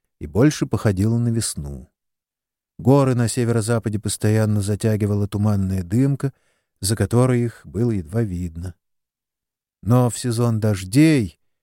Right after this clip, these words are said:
начавшийся в конце весны, с неба лило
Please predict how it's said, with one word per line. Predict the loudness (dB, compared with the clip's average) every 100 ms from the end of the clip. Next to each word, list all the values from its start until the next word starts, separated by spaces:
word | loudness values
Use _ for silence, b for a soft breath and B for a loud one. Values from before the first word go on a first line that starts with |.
| _ -4
начавшийся | -2 2 0 0 -2 -4 -4 -6
в |
конце | 0 0 0 -2
весны, | -2 -4 -2 0 -2 -4 _ _ _ _ _ _
с | -8 -4
неба | 2 4 4 4 2
лило | 4 2 2 2 0